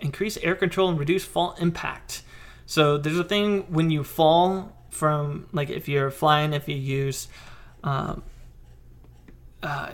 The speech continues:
either Val-, Valkyrie's ult, or, like, when you first start the game, or there's, uh, certain towers, and they're even making a new, um,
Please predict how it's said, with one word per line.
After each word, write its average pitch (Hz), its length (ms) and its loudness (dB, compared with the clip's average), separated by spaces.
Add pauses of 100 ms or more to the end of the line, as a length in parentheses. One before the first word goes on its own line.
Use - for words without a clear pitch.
either 139 520 0
Val-, 165 420 2 (160)
Valkyrie's 175 600 6
ult, 165 320 4
or, 143 180 4
like, 143 180 0
when 139 120 0
you 139 80 -2
first 165 320 0
start 160 240 2
the 165 60 0
game, 147 360 0
or 131 160 0
there's, 139 420 -2 (120)
uh, - 340 -2
certain 143 720 -4
towers, 156 580 4
and 143 300 -2
they're 143 100 2
even 143 380 -2 (400)
making 147 320 2
a 139 80 0
new, 143 560 2 (140)
um, 147 420 -8